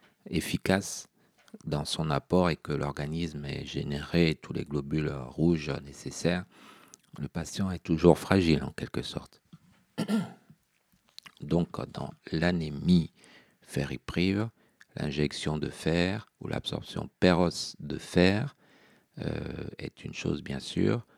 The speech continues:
Le traitement de la cause est indispensable, mais il ne faut pas hésiter à transfuser,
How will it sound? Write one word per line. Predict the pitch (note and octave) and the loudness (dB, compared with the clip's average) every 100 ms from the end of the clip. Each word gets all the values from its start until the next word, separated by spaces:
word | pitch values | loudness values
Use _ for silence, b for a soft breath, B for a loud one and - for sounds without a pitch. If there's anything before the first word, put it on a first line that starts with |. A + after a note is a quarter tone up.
| b b | b b
Le | - - | -8 -6
traitement | - D2 E2 D#2+ | -4 -6 -4 -2
de | D2+ | 0
la | C#2+ C2+ | -2 -4
cause | - F2+ E2+ D2 C#2+ - _ _ _ _ - | 0 4 4 2 -4 -14 _ _ _ _ -2
est | D2 C#2+ _ - | -2 -2 _ -8
indispensable, | D#2 - - - - - E2+ F2+ G#2 b b b - | -8 -6 -12 -10 -10 -2 -2 -2 -6 b b b -10
mais | D#2 - | -8 -6
il | D#2 | -6
ne | C#2+ | -6
faut | - D#2 | -4 -6
pas | - D#2+ E2 G2 _ | -2 -2 -2 -6 _
hésiter | - C#2 - - - - - | -4 -4 -4 -12 -8 -8 -8
à | - - - | -10 -14 -12
transfuser, | - D#2+ D2+ - C#2+ C#2 D2 | -8 -6 -4 -4 -6 -2 -4